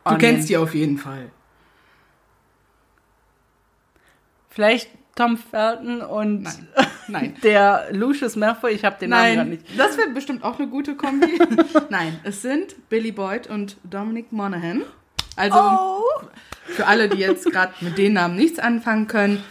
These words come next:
Speaker 1: das sind die beiden Darsteller von Pippin und Merry in Herr der Ringe.
Speaker 2: Oh, die beiden sind toll.
Speaker 1: Ja, und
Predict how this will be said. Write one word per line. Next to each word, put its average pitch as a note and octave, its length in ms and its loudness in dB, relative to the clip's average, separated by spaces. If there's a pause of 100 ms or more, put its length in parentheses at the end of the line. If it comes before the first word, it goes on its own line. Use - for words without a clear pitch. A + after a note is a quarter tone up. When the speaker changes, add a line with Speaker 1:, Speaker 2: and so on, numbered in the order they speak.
Speaker 1:
das F3+ 160 -4
sind G3 120 0
die F#3+ 80 -2
beiden E3+ 440 -2
Darsteller F3 520 0
von E3 280 -8
Pippin C#4+ 380 2
und F#3 180 -4
Merry F#3 580 0
in E3 380 -2
Herr E3 200 2
der D#3+ 120 2
Ringe. E3 320 2 (160)
Speaker 2:
Oh, B3 480 2 (240)
die C#4 100 0
beiden C#4+ 300 4
sind E4 180 -2
toll. D#4+ 460 4
Speaker 1:
Ja, F3 300 2 (200)
und A#3+ 260 4